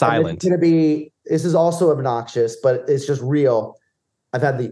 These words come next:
Speaker 1: unbelievable good fortune of being at the Masters, setting up the lawn chair right next to the green on an approach shot. And golf is my number one hobby. I had a hole in one last week, which is my greatest, or two
Speaker 2: <laughs>
Speaker 1: weeks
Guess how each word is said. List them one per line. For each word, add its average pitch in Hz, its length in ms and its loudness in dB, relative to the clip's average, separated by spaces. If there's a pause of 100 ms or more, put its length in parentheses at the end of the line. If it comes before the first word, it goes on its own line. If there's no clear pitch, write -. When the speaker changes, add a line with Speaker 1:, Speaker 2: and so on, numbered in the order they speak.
Speaker 1:
unbelievable 170 1000 2
good 160 160 -2
fortune 156 420 -2
of 117 140 -8
being 143 200 -2
at 151 140 -2
the 151 60 0
Masters, 139 840 -2 (260)
setting 147 400 0
up 156 140 -4
the 156 80 2
lawn 143 280 0
chair 131 580 -2
right 120 280 -2
next 160 200 -6
to 160 60 -2
the 151 60 -2
green 143 300 -4
on 135 120 -2
an 135 100 -2
approach 127 360 -2
shot. 123 320 0
And 147 160 -2
golf 190 300 2
is 147 80 -2
my 143 120 -2
number 151 540 0
one 131 220 -2
hobby. 131 600 -4 (520)
I 127 60 0
had 135 120 0
a 117 60 -2
hole 131 200 2
in 127 60 -2
one 127 180 0
last 123 280 -2
week, 127 200 -4
which 113 100 -6
is 110 100 -8
my 110 100 -2
greatest, 127 720 -2
or 120 100 0 (120)
two 139 120 -2
Speaker 2:
<laughs> - 20 -2
Speaker 1:
weeks - 120 -6